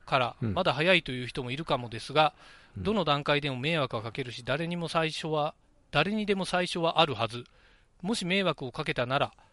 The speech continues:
Speaker 1: 成長して恩返し、恩返しをすればいい。ちょっ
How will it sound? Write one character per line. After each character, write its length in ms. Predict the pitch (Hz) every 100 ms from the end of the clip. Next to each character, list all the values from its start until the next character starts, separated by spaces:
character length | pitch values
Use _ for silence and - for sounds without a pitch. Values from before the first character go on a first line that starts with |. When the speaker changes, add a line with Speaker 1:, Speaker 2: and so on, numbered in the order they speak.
| _ _ _ -
Speaker 1:
成 260 | - 202
長 200 | - 190
し 80 | 175
て 80 | 170
恩 120 | 165
返 140 | 170 160
し、 120 | - -
恩 160 | 165 185
返 120 | 185
し 100 | -
を 60 | 123
す 120 | 151
れ 80 | 143
ば 120 | 117
い 40 |
い。 120 | 107 104 - _ _ _ _ _
ち 120 |
ょ 20 |
っ 20 | -